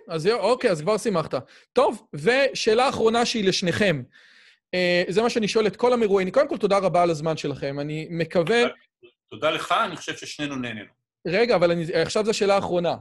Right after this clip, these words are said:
Speaker 1: וזה מחולקת לשתיים. אני שואל את כל המרואיינים שלי, כי אני מביא לפה אנשים שהם באמת אנשי עשייה, ואחד הדברים זה באמת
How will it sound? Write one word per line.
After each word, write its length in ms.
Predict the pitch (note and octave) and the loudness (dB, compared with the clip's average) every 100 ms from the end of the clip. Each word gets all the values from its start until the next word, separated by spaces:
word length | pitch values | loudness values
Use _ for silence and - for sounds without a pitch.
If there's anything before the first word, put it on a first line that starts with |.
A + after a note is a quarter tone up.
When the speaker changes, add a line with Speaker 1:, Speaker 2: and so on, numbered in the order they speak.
| - | -10
Speaker 1:
וזה 420 | D3+ E3+ E3 F#3 F#3+ | -10 -8 -4 -4 -4
מחולקת 420 | F3+ F3+ A3 A3 | -6 -2 0 0
לשתיים. 320 | G3 - D#3 D3+ | -4 0 -2 -2
אני 80 | |
שואל 180 | D#3+ A3+ | 0 0
את 80 | A3+ | 2
כל 140 | - | 2
המרואיינים 480 | B3+ B3 G#3+ G3+ F#3+ | 2 4 4 2 0
שלי, 260 | F#3+ G3+ G#3 | -2 -2 -2
כי 120 | F#3 | -2
אני 200 | F3+ F3+ - | -2 -4 -6
מביא 360 | F3+ E3+ D#3+ | -4 -4 -2
לפה 300 | C4 B3 G3 | -2 0 -2
אנשים 340 | F3 D#3+ - A3 | -2 -4 -4 -6
שהם 340 | - F#3 E3 | -4 -4 -4
באמת 400 | D#3+ D#3+ G#3+ A#3 _ _ _ _ - | -4 -2 -2 -4 _ _ _ _ -8
אנשי 220 | E3+ - | -2 0
עשייה, 640 | A#3+ - - F#3 F#3 A3 D4+ - E3 D#3+ | 0 -4 -6 -2 0 0 -2 -8 -14 -4
ואחד 340 | F3+ F3 C4+ | -4 -2 -2
הדברים 360 | F#4+ A#3 C4+ B3 | -2 -4 -4 -6
זה 100 | G3+ | -6
באמת 340 | G3 A#3+ A#3+ | -4 -4 -6